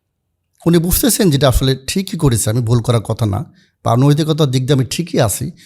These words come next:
তবুও মনের মধ্যে ওনার একটা ডাউট কাজ করে। সবসময় এই বিষয় নিয়ে মাথার চিন্তা চলতে থাকে, চলতে থাকে। উনি চাইলেও এখান থেকে বের হতে পারে না।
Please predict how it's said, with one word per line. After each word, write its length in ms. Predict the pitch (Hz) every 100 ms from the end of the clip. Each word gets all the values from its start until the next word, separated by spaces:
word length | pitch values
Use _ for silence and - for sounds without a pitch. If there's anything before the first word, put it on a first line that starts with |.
| - _ _ -
তবুও 240 | 196 247
মনের 260 | 185 147 131
মধ্যে 260 | 110 95
ওনার 160 | 107 107
একটা 180 | 139 147
ডাউট 320 | 131 135 113
কাজ 220 | 107 -
করে। 160 | - - _ _ _ _
সবসময় 460 | - 185 - 202
এই 60 | 160
বিষয় 260 | 131 - 123
নিয়ে 100 | 139
মাথার 220 | 120 135
চিন্তা 260 | 143 135
চলতে 360 | 135 175 175 170
থাকে, 200 | 170 170
চলতে 320 | - 143 110
থাকে। 240 | 104 95 - _ _ -
উনি 180 | 151 151
চাইলেও 320 | 180 196 196
এখান 200 | 147 147
থেকে 160 | 139 143
বের 180 | 120
হতে 160 | 95 104
পারে 200 | 98 76
না। 180 | 65